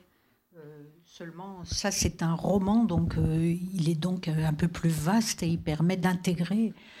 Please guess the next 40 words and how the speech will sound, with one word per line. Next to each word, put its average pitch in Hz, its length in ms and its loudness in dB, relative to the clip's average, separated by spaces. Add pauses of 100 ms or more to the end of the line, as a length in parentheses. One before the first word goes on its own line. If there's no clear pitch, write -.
(240)
euh, 151 300 2
des 156 180 2
choses, 214 420 4
des... 151 180 2
une 151 200 4
histoire 185 580 4
aussi 151 360 0
que 147 100 -2
j'avais 147 240 -2
pas 160 160 -6
pu 165 200 -2
mettre 160 340 2
dans 147 120 -4
la 156 140 -4
pièce, 175 340 -2
parce - 240 -6
que - 120 -8 (560)
quand - 200 -4
on 160 120 4
écrit 165 260 2
du 180 160 0
théâtre, 185 420 0
on 156 100 2
est 143 80 -2
quand 143 140 -2
même 151 200 2
contraint 165 440 0
à 196 60 2
certains - 380 -4
formats. 160 580 -2 (120)
Du 151 120 -10
moins, 170 200 -2
moi, 156 140 0
je 151 100 -4
me 147 120 -2
contrains, 156 560 -6
euh, - 1160 -12
à 160 40 -14
certains 165 400 -6
formats 165 520 -6